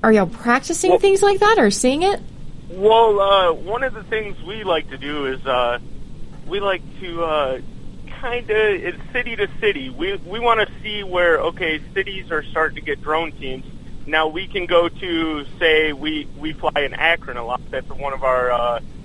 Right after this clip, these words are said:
Speaker 2: competitors. Actually, they're friends, but we got a friendly competition with them.
Speaker 1: Oh,
Speaker 2: And
Speaker 1: there's
Speaker 2: we
Speaker 1: nothing
Speaker 2: wouldn't mind
Speaker 1: friendly
Speaker 2: seeing,
Speaker 1: about
Speaker 2: like,
Speaker 1: competition.
Speaker 2: Cleveland having their own crew, Akron having their own crew, or, you know, even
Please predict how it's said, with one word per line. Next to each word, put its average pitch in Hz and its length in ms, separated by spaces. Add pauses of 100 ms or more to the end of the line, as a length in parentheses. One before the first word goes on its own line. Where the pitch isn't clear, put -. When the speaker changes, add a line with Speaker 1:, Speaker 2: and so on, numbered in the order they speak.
(140)
Speaker 2:
competitors. 143 840 (140)
Actually, 160 340
they're 151 200
friends, 165 480
but 160 180
we 190 180
got 190 180
a 165 40
friendly 185 300
competition 175 680
with - 120
them. 120 200 (260)
Speaker 1:
Oh, 240 160
Speaker 2:
And 226 80
Speaker 1:
there's 226 160
Speaker 2:
we 202 60
Speaker 1:
nothing 208 220
Speaker 2:
wouldn't 196 80
mind - 100
Speaker 1:
friendly 202 240
Speaker 2:
seeing, 190 100
Speaker 1:
about 196 180
Speaker 2:
like, - 80
Speaker 1:
competition. 180 720
Speaker 2:
Cleveland 175 200
having 175 320
their 170 160
own 170 200
crew, 175 600
Akron 151 440
having 156 300
their 156 160
own 156 180
crew, 156 720 (240)
or, 139 380
you 135 160
know, 147 180
even 143 380